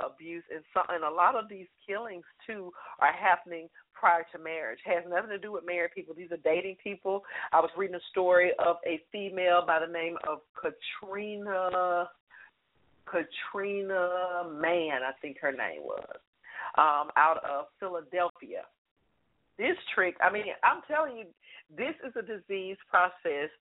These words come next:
that is so cunning and so, uh, evil that it shows up in ways that is, it, it'll make your, it'll make your mouth drop open. She,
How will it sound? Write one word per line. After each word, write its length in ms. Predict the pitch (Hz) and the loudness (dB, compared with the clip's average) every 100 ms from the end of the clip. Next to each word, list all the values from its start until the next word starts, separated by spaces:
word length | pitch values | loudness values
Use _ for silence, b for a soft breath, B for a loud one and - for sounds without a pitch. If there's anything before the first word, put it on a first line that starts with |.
| - | -4
that 480 | 151 135 131 - _ | 0 2 0 -2 _
is 160 | - 160 - - - - | -10 -10 -12 -20 -20 2
so 760 | 208 202 208 208 208 202 202 202 - | 6 6 4 0 -4 -2 -4 -6 -6
cunning 380 | 208 190 190 165 147 | -2 -2 -4 -12 -18
and 100 | 151 _ | -20 _
so, 460 | 170 170 170 165 160 - | -2 0 0 0 -2 -2
uh, 380 | 175 151 131 139 135 - B B B - | -2 -4 -4 -8 -12 -18 B B B -6
evil 440 | 226 240 160 156 151 B - | -4 -2 2 2 2 B 2
that 160 | 196 | 4
it 120 | 208 196 | 4 2
shows 300 | - 220 220 208 | 6 6 6 4
up 140 | 208 208 | 4 4
in 160 | 165 | -2
ways 340 | 170 190 202 190 - | 2 2 2 -2 0
that 140 | 170 | -2
is, 140 | 170 156 _ _ | -2 -12 _ _
it, 360 | - 185 233 233 | -8 -6 -6 -8
it'll 220 | - 233 | -6 -6
make 220 | 208 220 - | -6 -6 -4
your, 100 | 180 | -4
it'll 260 | 190 185 | 0 -2
make 220 | 185 196 | -2 -6
your 160 | 165 160 - 165 | -4 -4 -6 2
mouth 260 | 196 202 - | 4 4 4
drop 220 | 160 170 | 2 2
open. 260 | 180 170 170 - | 0 -4 -12 -8
She, 300 | 247 254 | -6 -6